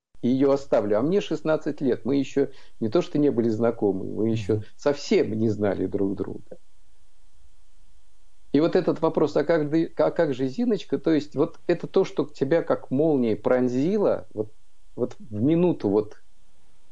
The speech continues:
Speaker 1: переезда, м, разрыва. И я понял, что эта связь настолько глубокая, на-, настолько важная, что вот первое, что меня возвращает в реальность, это вопрос,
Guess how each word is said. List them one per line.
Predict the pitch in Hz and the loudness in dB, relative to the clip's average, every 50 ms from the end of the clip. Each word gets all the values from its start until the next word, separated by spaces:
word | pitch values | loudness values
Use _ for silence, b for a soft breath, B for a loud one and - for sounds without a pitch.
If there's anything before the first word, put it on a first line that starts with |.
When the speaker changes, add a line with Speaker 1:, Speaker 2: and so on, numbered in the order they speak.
| - - | -2 0
Speaker 1:
переезда, | 165 156 151 139 123 117 131 143 131 98 101 101 104 101 95 95 - - - - - - - - - - - - - - - _ _ _ - | 2 2 4 4 4 4 6 4 4 2 2 2 2 2 2 0 -4 -10 -12 -12 -12 -12 -12 -12 -12 -12 -12 -14 -14 -16 -18 _ _ _ -14
м, | 104 - - - | -12 -12 -6 0
разрыва. | - 135 147 139 143 143 139 151 160 147 120 113 101 95 - - _ _ _ _ _ _ | 2 2 2 4 4 2 4 4 4 4 4 4 2 2 0 -6 _ _ _ _ _ _
И | 131 123 | 0 2
я | 151 156 151 | 2 2 2
понял, | - 185 180 165 151 - | 2 2 2 2 0 -2
что | - - 170 | -2 -2 -2
эта | 160 156 160 | -2 0 -2
связь | - - - 175 160 143 - 147 | -4 -2 0 2 2 2 2 0
настолько | 143 139 - - 196 190 190 - 147 127 - - | -2 -2 0 0 0 0 2 2 2 0 0 -2
глубокая, | 113 104 113 120 135 123 117 131 117 92 - - 95 98 98 | -4 -2 0 2 2 2 2 2 2 2 2 0 0 0 0
на-, | 98 104 110 123 | 0 0 -2 0
настолько | 120 117 127 131 - - _ - 165 165 151 143 - - 113 98 90 85 - | 0 0 0 0 0 -4 _ 0 2 2 2 0 0 2 2 2 2 0 -2
важная, | 98 101 131 135 120 110 110 104 98 - 92 98 - - - - - _ _ _ _ _ _ _ _ _ _ _ _ _ _ _ _ _ _ _ _ _ | 0 2 4 4 4 2 0 -4 -4 -6 -8 -10 -10 -12 -14 -14 -16 _ _ _ _ _ _ _ _ _ _ _ _ _ _ _ _ _ _ _ _ _
что | - - - - 139 | -20 -4 0 2 2
вот | 151 147 147 - | 2 2 0 -2
первое, | - 175 175 160 147 120 123 120 110 | 0 2 4 4 4 4 2 2 0
что | - - - - 131 127 | -2 -6 -4 -2 0 2
меня | 123 123 127 135 131 110 | 2 2 4 4 4 4
возвращает | 110 104 120 117 127 127 - - 147 131 - 110 | 4 2 4 2 2 2 2 2 2 2 2 2
в | |
реальность, | 120 131 156 180 208 214 190 147 - - - | 2 2 4 4 2 2 0 -2 -4 -4 -6
это | 131 - 127 117 | -4 -2 0 0
вопрос, | 117 120 - - 170 185 185 - - | 0 0 0 0 0 0 0 -2 -6